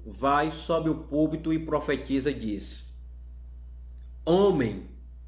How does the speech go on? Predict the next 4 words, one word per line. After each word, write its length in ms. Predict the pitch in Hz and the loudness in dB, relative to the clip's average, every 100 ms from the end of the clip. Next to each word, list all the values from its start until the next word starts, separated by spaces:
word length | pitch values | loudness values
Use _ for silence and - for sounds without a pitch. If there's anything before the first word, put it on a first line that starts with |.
| - - - - - - - - | -16 -16 -16 -16 -16 -14 -14 -4
até 400 | 151 180 - 190 | 2 2 4 2
quando 840 | 185 - 156 151 156 147 156 156 - - - - - - - | 0 2 4 4 4 0 -4 -6 -12 -16 -16 -16 -16 -16 0
tu 240 | - 262 233 | 6 8 8
mentirás? 960 | 208 202 175 139 113 95 - - - | 6 4 -2 -2 -2 -4 -8 -14 -16